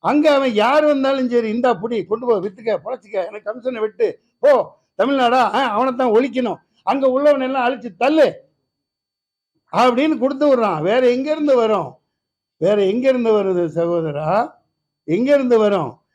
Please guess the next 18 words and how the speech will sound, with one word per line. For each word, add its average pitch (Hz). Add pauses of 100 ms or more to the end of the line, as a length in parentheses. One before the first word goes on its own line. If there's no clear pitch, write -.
(200)
இந்த 175
போதைப் 220
பொருள் 202
அனைத்தும், 214
கொக்கைன், 202
கஞ்சா, 208
கிஞ்சா 208
எல்லாமே 226 (300)
இப்ப 202
இருபத்தி 226
நாலாயிரம் 202
கோடிக்கு 220 (300)
சூ-, 185
சூரத்துல 233
கைப்பற்றப்பட்டது. 214
அதுக்கப்புறம் 226
என்ன 247
ஆச்சு? 226